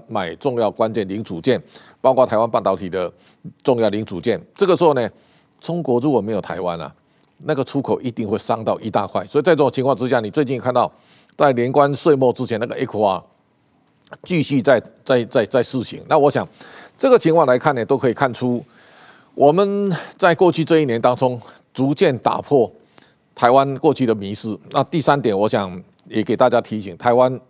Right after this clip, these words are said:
慢慢的要有一个比较完整的，要台湾要转大人的这种思维，就是说台湾过去很长时间大家都觉得台湾是小国，但是我们现在看到你眼前有几个数字是让大家非常亮眼的。第一个就是说，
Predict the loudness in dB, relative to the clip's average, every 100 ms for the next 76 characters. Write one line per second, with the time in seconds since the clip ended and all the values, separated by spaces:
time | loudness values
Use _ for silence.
0 | _ -2 0 2 2 0 -6 0 0 0
1 | -4 -4 -2 -2 -6 _ -20 -20 _ -8
2 | -2 2 4 4 2 -2 0 -4 -4 -2
3 | -2 -2 -2 -2 0 0 -2 _ _ -4
4 | -2 -2 -2 -4 -6 -4 -4 -6 -10 -8
5 | -6 -6 -4 -2 -2 -2 -2 -2 -4 -2
6 | -2 -2 -4 -6 -8 -10 -8 -8 -4 -4
7 | -4 -10 _ _ _ -4 -2 2 2 0
8 | -2 -4 -4 -4 -6 -8 -6 -8 -8 -10
9 | -12 -12 _ _ _ -8 -6 -2 0 -2
10 | -6 -6 -4 -4 -2 -2 0 0 0 -2
11 | -10 -8 -8 -4 -2 -2 -4 -8 -4 -4
12 | -4 -4 -6 -8 -8 -8 -6 -4 -2 0
13 | 0 0 0 -4 -6 -12 -2 0 0 -2
14 | -10 -10 -4 -2 0 0 0 0